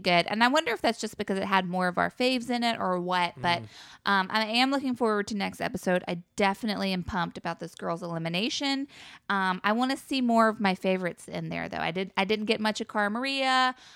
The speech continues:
Speaker 1: Uh, didn't get much of Kayla.
Speaker 2: Yeah, it's, you, I mean, the, the, the issue with this show is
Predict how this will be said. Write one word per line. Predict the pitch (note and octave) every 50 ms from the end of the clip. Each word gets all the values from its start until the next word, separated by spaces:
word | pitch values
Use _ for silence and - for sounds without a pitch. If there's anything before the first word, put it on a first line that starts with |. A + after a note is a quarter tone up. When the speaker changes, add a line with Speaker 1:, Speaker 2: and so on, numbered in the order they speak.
| - _ -
Speaker 1:
Uh, | G3 F#3 F3+ F3
didn't | E3+ F#3+ G3+ G#3 G#3
get | G#3+ G#3
much | G3+ G3+ F#3+ - G3+
of | F#3+
Kayla. | - - - G#3 G#3 G3+ G#3 G#3 G#3 G#3 G3+ G3+ G3+ G#3 - _ - - _
Speaker 2:
Yeah, | - A#3+ C4+ F#3 A#2+ G#2+ A2+ - - -
it's, | C#3+ - - - - - D3+
you, | D3+ D3 D#3 F3 - - - -
I | D3+
mean, | D3+ E3 D#3+ D#3 D#3 D3+ E2+ - G#2 F2 - F3
the, | G3 G#3 - - - F#3
the, | G3+ G3 - - -
the | A3 A#3 B3+
issue | - - C#4 B3
with | G#3 G3+
this | - E3+ D#3
show | - - - E3+ D#3 D#3 D3
is | C3 B2+ B2 A#2+ A2+ A2 G#2+ G#2+ - -